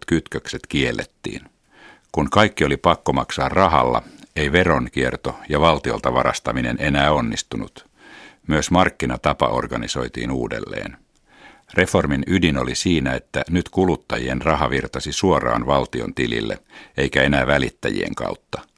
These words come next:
Järjestelmästä tuli avoin ja valtion kontrollin alainen.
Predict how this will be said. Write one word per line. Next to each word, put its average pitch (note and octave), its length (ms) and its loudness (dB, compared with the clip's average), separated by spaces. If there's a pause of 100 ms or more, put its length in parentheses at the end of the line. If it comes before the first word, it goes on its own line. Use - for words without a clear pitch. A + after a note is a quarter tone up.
(600)
Järjestelmästä D2+ 760 0
tuli C2 260 -6
avoin C#2+ 480 2 (180)
ja D2 120 0
valtion C#2 440 2
kontrollin A#1 600 -2
alainen. A1 580 -8